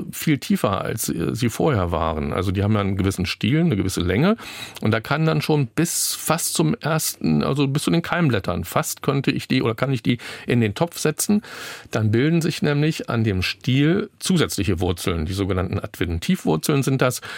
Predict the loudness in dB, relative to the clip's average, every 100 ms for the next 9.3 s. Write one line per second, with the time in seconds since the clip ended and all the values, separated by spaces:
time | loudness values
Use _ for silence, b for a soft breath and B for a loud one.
0 | B B 0 0 0 -2 0 2 4 2
1 | 2 2 0 -2 -8 -6 -4 -2 0 0
2 | 0 -2 0 -2 2 0 0 -4 -2 -2
3 | -2 -6 _ -4 -2 0 0 0 -2 _
4 | -4 0 2 2 0 -2 -2 2 2 2
5 | -2 -2 -6 0 0 2 -2 -2 -4 -6
6 | B B -6 -4 0 2 2 -2 B B
7 | B 0 0 2 0 0 0 0 0 -2
8 | -4 -2 -2 -2 -2 -4 -2 -2 -2 -2
9 | -2 -2 -4